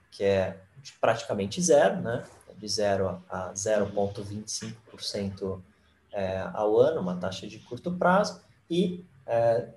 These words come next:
tudo indica, é, que em dois mil e vinte e três, com a economia, de fato, é, num ritmo de crescimento acelerado, com a inflação,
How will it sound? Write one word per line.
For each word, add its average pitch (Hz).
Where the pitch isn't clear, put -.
tudo 170
indica, 175
é, 98
que 151
em 151
dois 151
mil 127
e 127
vinte 127
e -
três, 131
com -
a 127
economia, 113
de 120
fato, 98
é, 95
num 131
ritmo 117
de 104
crescimento 110
acelerado, 104
com 151
a 151
inflação, 165